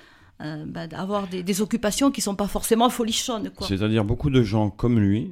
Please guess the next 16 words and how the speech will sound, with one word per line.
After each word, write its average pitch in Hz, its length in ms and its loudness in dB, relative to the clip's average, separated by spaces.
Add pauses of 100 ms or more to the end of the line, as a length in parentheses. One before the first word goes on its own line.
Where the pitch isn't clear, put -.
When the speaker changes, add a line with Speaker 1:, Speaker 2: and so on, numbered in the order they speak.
Speaker 2:
se - 180 -6
retrouvent 101 560 -4
dans 95 140 2
des 95 100 2
positions, 92 680 -2 (920)
euh, 80 220 -4 (640)
dans 87 100 -4
des 82 120 -4
positions 87 440 -4
sociales 101 680 -6 (220)
Speaker 1:
Mm. - 60 -8 (320)
Speaker 2:
qu'ils 101 160 -6
n'ont 101 100 -2
pas 104 160 -6
choisies, 90 460 -8
Speaker 1:
Mm. 185 320 -8